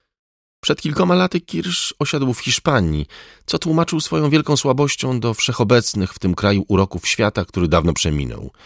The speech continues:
awangardowej architektury, ekscentrycznych knajpek oraz idealnej pogody.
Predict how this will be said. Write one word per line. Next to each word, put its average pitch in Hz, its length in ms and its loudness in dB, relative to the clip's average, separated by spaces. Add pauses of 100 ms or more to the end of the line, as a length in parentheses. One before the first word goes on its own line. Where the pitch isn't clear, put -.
(360)
awangardowej 104 600 6
architektury, 127 720 0 (380)
ekscentrycznych 104 800 0
knajpek 104 600 0
oraz 85 260 0 (180)
idealnej 101 480 2
pogody. - 560 -8